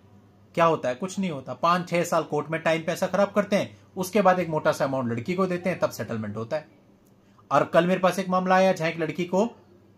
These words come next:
लड़के ने साढ़े सात लाख रुपए दे दिए, केस चल रहा था। मीनवाइल सेटलमेंट की बात हुई, साढ़े सात लाख रुपए दे दिए, उसके बाद लड़की ने आना बंद कर दिया। मुझे कहता है, "सर, मैंने हंड्रेड परसेंट अमाउंट दे दी थी।"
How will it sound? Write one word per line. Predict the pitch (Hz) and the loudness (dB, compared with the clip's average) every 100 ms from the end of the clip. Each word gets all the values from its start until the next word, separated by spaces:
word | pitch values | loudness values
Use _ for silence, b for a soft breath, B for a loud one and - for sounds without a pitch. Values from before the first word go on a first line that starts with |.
| _ - | _ 2
लड़के | 156 185 196 | 2 4 2
ने | 185 208 | 2 2
साढ़े | 165 156 | 2 2
सात | 175 180 175 | 2 2 2
लाख | 180 165 | 4 2
रुपए | 170 160 | 2 -4
दे | 143 123 | -4 -4
दिए, | 139 180 - _ - | -6 -8 -14 _ -6
केस | 165 170 | -2 -2
चल | 175 | -2
रहा | 160 190 | 2 4
था। | 185 135 127 | 2 -2 -6
मीनवाइल | 147 156 156 | -4 2 2
सेटलमेंट | 151 151 151 160 | 0 -4 -4 -4
की | 170 | 2
बात | 165 165 | 2 2
हुई, | 175 | -2
साढ़े | 147 143 | -4 -2
सात | 151 143 | -2 0
लाख | 143 | -2
रुपए | 139 139 | -4 -8
दे | 143 | -6
दिए, | 147 | -4
उसके | 156 156 | -6 -4
बाद | 147 | -4
लड़की | 135 123 | -2 -6
ने | 131 | -6
आना | 117 127 | -4 -4
बंद | 139 151 | -4 -4
कर | 175 | -2
दिया। | 180 175 | -2 -2
मुझे | 143 | -4
कहता | 147 139 160 | -2 -2 -2
है, | |
"सर, | 151 147 | -6 -4
मैंने | 147 208 - b b b - | -2 -2 -4 b b b -4
हंड्रेड | 165 196 190 | 2 2 0
परसेंट | 156 170 156 | -2 -2 0
अमाउंट | 147 143 | 0 0
दे | 120 | -2
दी | 104 107 | -6 -8
थी।" | 117 | -10